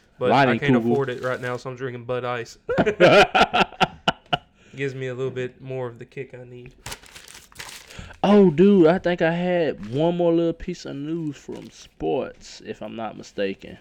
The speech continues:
Speaker 2: Wait a minute. They just released the third team all decade. I think Bleacher Report released it. From two, this from two thousand nine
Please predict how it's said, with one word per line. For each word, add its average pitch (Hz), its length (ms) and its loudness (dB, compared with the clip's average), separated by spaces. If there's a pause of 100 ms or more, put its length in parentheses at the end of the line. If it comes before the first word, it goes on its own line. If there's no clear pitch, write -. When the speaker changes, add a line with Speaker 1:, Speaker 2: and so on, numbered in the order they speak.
Speaker 2:
Wait 120 320 -4 (240)
a 87 220 -12
minute. 107 480 -8 (2750)
They 151 180 4
just 147 200 2
released 139 460 2
the 110 120 0
third 139 440 4
team 131 800 -8 (1040)
all 127 240 2
decade. 110 680 0
I 87 60 -14
think 143 340 -6
Bleacher 120 280 0
Report 101 320 -4
released 98 420 -4
it. - 120 -16 (240)
From 104 240 -6
two, 127 160 -6
this 117 200 -4
from 104 180 -8
two 135 160 -4
thousand 139 420 4
nine 127 600 2